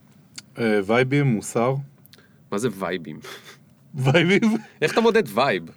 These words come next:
Speaker 1: אז יש לי מבחן
Speaker 2: אתה,
Speaker 1: טוב.
Speaker 2: אתה, תראה אותך, איתן. כל מי שמדבר איתך, אה, מחייך וצוחק, אז אתה לא יכול, אה, אתה לא יכול לעשות את הרעיון.
Speaker 1: לא, אז יש וייב,
Speaker 2: אתה
Speaker 1: לא,
Speaker 2: תצחק עם
Speaker 1: לא
Speaker 2: כולם,
Speaker 1: נכון,
Speaker 2: תגיד,
Speaker 1: לא
Speaker 2: "אה,
Speaker 1: נכון.
Speaker 2: טוב, היה כיף."
Speaker 1: נכון, יש אנשים שאני מדבר איתם, ואני אחרי זה מרגיש ש-, כאילו, קודם כל,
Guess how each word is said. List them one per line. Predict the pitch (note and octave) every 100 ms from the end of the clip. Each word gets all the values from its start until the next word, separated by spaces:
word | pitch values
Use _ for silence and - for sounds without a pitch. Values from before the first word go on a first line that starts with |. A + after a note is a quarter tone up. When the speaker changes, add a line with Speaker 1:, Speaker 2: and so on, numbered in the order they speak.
| _ -
Speaker 1:
אז | G#2+ A2
יש | A2
לי | A#2+
מבחן | A2 - -
Speaker 2:
אתה, | C3+
Speaker 1:
טוב. | E3
Speaker 2:
אתה, | D#3+ C#3+ C#3+
תראה | D#3 D#3
אותך, | A#3+ -
איתן. | C#3+ C3+ A2 -
כל | -
מי | F#3
שמדבר | E3 F3 G3
איתך, | F#3 -
אה, | B2+ A2 A2
מחייך | A2 A#2+ B2+ C3
וצוחק, | A#2 C3 A#2 G2+
אז |
אתה | - G#2+
לא |
יכול, | D#3+ F3 C3+
אה, | G#2 G2+
אתה | F#2+
לא | A2
יכול | A2
לעשות | B2 A#2
את | A2+
הרעיון. | A2+ C3 E3 F#2+ -
Speaker 1:
לא, | A#2 G#2+ F2+
אז | F#2
יש | A#2+
וייב, | A#2+ B2+ B2
Speaker 2:
אתה | C#3
Speaker 1:
לא, | A#2+ A#2
Speaker 2:
תצחק | C3+ E3+ E3+
עם |
Speaker 1:
לא | D#3
Speaker 2:
כולם, | D3 B2+
Speaker 1:
נכון, | C3+
Speaker 2:
תגיד, | B2 A2
Speaker 1:
לא |
Speaker 2:
"אה, | C#3+
Speaker 1:
נכון. | A#2
Speaker 2:
טוב, | F#3+
היה | B2 A2
כיף." | B2 C#3+ -
Speaker 1:
נכון, | F#3 A3
יש | A#2
אנשים | D#3 D3
שאני | C#3+ D3+
מדבר | C3 A#2 A2
איתם, | G#2 A2+ G#2+
ואני | G#2+
אחרי | A2+ D3+
זה |
מרגיש | E3+ D#3 D#3 F#3 -
ש-, | A#2 G#2+ G#2 G#2 G#2 - - -
כאילו, | D#3+ C#3+
קודם | E3+
כל, | E3